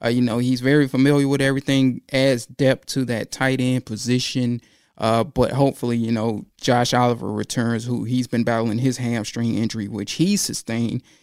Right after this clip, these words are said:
in the beginning of training camp, uh, to, uh, kinda give the, the Jags that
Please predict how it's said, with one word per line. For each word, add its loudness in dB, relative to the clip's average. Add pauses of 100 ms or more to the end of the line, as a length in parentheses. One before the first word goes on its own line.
(140)
in -2
the 0
beginning 0
of -6
training 0
camp, -4 (380)
uh, -2
to, -4
uh, -8
kinda 0
give 0 (240)
the, 2
the 0
Jags 2
that -2